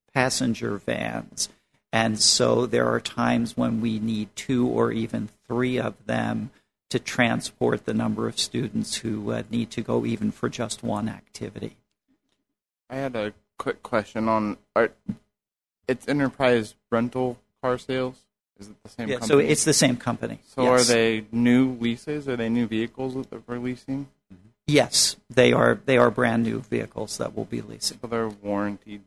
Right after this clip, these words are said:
Speaker 2: too?
Speaker 1: Yes.
Speaker 2: With the
Speaker 1: Yeah.
Speaker 2: maintenance and everything?
Speaker 1: Right. And the great thing, they will all be, um, Ford vehicles, and so we, it's,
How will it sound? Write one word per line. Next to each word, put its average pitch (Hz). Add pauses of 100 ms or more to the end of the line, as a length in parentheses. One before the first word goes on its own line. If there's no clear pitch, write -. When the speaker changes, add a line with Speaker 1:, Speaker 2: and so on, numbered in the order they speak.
(120)
Speaker 2:
too? 101
Speaker 1:
Yes. - (140)
Speaker 2:
With 107
the -
Speaker 1:
Yeah. 107
Speaker 2:
maintenance 101
and 120
everything? 117 (220)
Speaker 1:
Right. -
And 131
the 127
great 175
thing, 151
they 135
will 131
all 147
be, 127
um, 120 (140)
Ford 135 (260)
vehicles, 123
and 120
so 120
we, 123
it's, 131